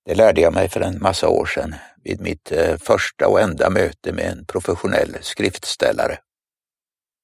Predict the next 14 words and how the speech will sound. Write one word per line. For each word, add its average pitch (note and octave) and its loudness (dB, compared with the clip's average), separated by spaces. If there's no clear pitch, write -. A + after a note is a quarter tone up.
Det - -4
var - 4
en - -2
halvberömd G2 2
svensk F#2 -2
författare. - -4
Det - -20
var F2+ -2
en F#2 -4
kvinna C#2 0
som - -6
släpade F#2+ 0
dit F#2+ -2
mig. - -10